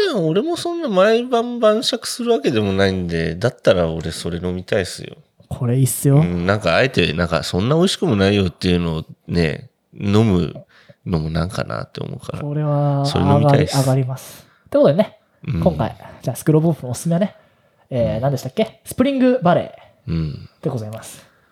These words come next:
Speaker 1: はい。
Speaker 2: 芳醇って書いてあるからね。
Speaker 1: いいね。それ飲みたいね。
Speaker 2: まあ、いいですよね、ビール。
Speaker 1: うん。
Speaker 2: うん。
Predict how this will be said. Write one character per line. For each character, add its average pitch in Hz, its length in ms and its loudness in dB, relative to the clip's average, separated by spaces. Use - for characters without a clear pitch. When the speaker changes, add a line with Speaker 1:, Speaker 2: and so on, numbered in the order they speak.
Speaker 1:
は - 240 -12
い。 - 40 -12
Speaker 2:
芳 254 260 4
醇 214 180 0
っ 165 60 -4
て - 120 -8
書 123 60 -8
い - 20 -16
て - 80 -14
あ - 20 -10
る - 80 -16
か - 80 -20
ら - 60 -12
ね。 - 120 -16
Speaker 1:
い 78 140 -2
い 78 60 -4
ね。 - 140 -10
そ - 160 -2
れ 87 60 2
飲 87 160 0
み 82 80 -2
た - 120 -4
い - 20 -4
ね。 - 80 -10
Speaker 2:
ま 143 460 4
あ、 151 60 4
い 175 80 4
い - 20 4
で 185 80 4
す 175 100 -4
よ 160 60 4
ね、 165 220 4
ビ 143 140 6
ー 127 40 4
ル。 - 140 -4
Speaker 1:
う - 40 -18
ん。 107 40 -12
Speaker 2:
う - 20 -10
ん。 80 680 -6